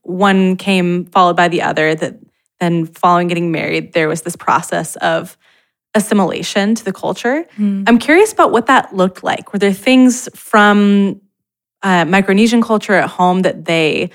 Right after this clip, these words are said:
Speaker 1: felt really strongly about, or maybe didn't even know they felt strongly about, that carried on, and then other things that dropped away? What did that look like from your perspective?
Speaker 2: Mm, oh man, I wish I was around during the time they came <laughs> up,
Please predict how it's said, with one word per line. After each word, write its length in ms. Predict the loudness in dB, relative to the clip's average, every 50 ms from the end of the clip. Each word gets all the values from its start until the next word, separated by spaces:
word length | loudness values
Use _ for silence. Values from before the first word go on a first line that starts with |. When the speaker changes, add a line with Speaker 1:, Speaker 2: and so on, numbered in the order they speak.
| _ _ _ _ _ _ _ -2
Speaker 1:
felt 140 | 0 0 2
really 160 | 2 0 0
strongly 680 | -2 -2 0 2 2 4 4 2 2 2 2 2 2 0
about, 380 | 0 2 2 4 4 4 4 2
or 60 | 2
maybe 220 | 0 0 0 -2
didn't 200 | -2 -2 -2 -4
even 180 | -4 -4 -2 -2
know 120 | -2 -2
they 120 | -2 -2 -2
felt 220 | -2 -2 -4 -4
strongly 400 | -4 -2 0 0 0 0 -2 -2
about, 540 | -2 0 0 0 0 0 -2 -6 -18 _ -4
that 260 | -2 -2 -2 -4 _ -10
carried 380 | -4 -2 0 0 0 -2 -2
on, 360 | -2 -2 0 0 0 0 -2 -2
and 260 | -2 0 2 2 4
then 120 | 4 2
other 220 | 2 2 0 0 -2
things 260 | -2 -4 -6 -6 -6
that 120 | -8 -6
dropped 260 | -4 -4 -4 -4 -4 -4
away? 380 | -2 0 0 2 2 0 0 -2
What 240 | -4 -2 0 2 2
did 160 | 2 0 2
that 340 | 2 2 2 2 0 -4 _ _ _ _ _ -4
look 260 | -4 -4 -4 -4 -6
like 220 | -6 -6 -6 -8
from 160 | -10 -12 -12 -10
your 80 | -10 -12
perspective? 680 | -12 -14 -14 -12 -12 -12 -12 -14 -12 -12 -12 -12 -12 _ _ _ _ _ _ _ 0 2
Speaker 2:
Mm, 500 | 4 4 6 6 6 6 6 4 4 2 _ _ _ _ _ _ _ _ _ -4
oh 140 | -2 0
man, 240 | 0 0 0 0 0
I 120 | -2 -2 -2
wish 200 | -2 -2 -2 0
I 40 |
was 120 | 0 2 2
around 420 | 2 2 0 0 -2 -2 -2 -4 -2
during 200 | -2 -2 -4 -4
the 80 | -6
time 220 | -6 -6 -6 -4 -4
they 80 | -4
came 200 | -2 0 2 2
<laughs> 100 | 2 2
up, 480 | 2 0 0 -2 -2 0 0 2 0